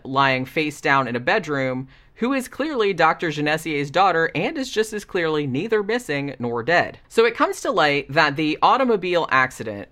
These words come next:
uh, Christiane was in essentially obliterated her face, like, aside from her eyes. That's all that was undamaged. And her desperate and, gonna say, slightly maniacal dad has become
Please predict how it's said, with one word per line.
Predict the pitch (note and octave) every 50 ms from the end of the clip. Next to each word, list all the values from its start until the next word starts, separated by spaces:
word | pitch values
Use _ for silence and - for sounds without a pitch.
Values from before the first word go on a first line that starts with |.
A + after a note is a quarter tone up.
| _ - -
uh, | B2+ A#2+ A2+ A#2
Christiane | - D#3+ C#3 C3+ - C3+ B2 A#2 A#2
was | G#2+ A2 -
in | A#2 G2 F#2+ - - C3+
essentially | C3+ - - A3 B3 C4+ - - G3 F3 D#3+ D#3 D3+ D3 - -
obliterated | C#3+ C3+ B2 - C3 C#3 D3+ D3 D3 C3 B2 B2 A#2 A#2 A2
her | - A#2+ A2
face, | - A#2 F#2 - - - - -
like, | C3 B2 A#2+ -
aside | B2 - - C3+ B2 A#2+ -
from | C3 A#2+
her | A#2 - A#2
eyes. | A2+ G2+ G2+ F2+ G#2 A2
That's | - C3 A#2 -
all | - - A#2 A2+
that | A2+ - -
was | A2+ A2 G2+ - -
undamaged. | - A2+ G#2+ G2+ G#2 F#2+ G2+ A#2 C#3+ F3+ F#3+ - - - _ - - - - - - - - - - _ -
And | - E3+ F3+ F3 F3 F3 E3+
her | D3 - G3 F#3+
desperate | F3+ D#3 C#3 F#3 G#3 C#4 - - - F#3+ F#3 F3 E3+ E3 -
and, | - E3 D#3+ D#3 D#3 D3+ D3+ D3 D3 C#3+ - - - - - _ -
gonna | G3+ G3+ F#3+ F#3
say, | F3+ - D#3+ D3
slightly | D3 - - D#3 D3+ C#3 D3+ C#3+
maniacal | C3+ B2+ A#2+ A#2+ A#2+ B2 B2 B2 B2 - A2 G#2+ G#2+ G#2 G#2 - -
dad | B2 C#3+ C#3+ C3+ A2+ - A2 A#2 C3 C3 - _ _ _ _
has | _ - E3 D3+ D3 D3 D3 D3 C#3 C3+
become | C#3 D#3+ D#3 D3+ - - F3+ F3 E3+ D#3+ D#3 D#3 D3+ D3+ D3 D3